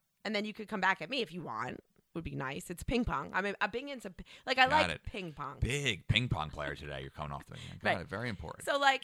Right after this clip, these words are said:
Speaker 1: I would say, like, as a for instance,
Speaker 2: Okay.
Speaker 1: if you could date someone that is wealthy but has no personality, or has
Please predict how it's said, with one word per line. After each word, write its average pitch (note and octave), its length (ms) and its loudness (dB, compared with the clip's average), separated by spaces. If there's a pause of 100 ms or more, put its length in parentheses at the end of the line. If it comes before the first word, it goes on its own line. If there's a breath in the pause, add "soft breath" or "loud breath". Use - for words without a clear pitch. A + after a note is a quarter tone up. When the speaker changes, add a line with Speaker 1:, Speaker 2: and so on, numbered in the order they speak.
Speaker 1:
I A#3 140 6
would B3+ 180 -4
say, A#3 220 4
like, G#3 180 0
as F#3+ 200 8
a G3 80 -2
for F#3+ 180 -4
instance, E3 640 -8 (180)
Speaker 2:
Okay. D2+ 100 -12 (1600)
Speaker 1:
if G3 160 -4
you A#3+ 360 0
could A3+ 680 -2 (180)
date F#3 320 -4
someone D3+ 840 -2 (540 loud breath)
that D3+ 500 4 (1500)
is F3 200 -2
wealthy F#3 400 4
but G3 140 2
has F3 200 2
no E3+ 100 0
personality, E3+ 880 0
or E3 460 2 (220)
has D#3+ 420 2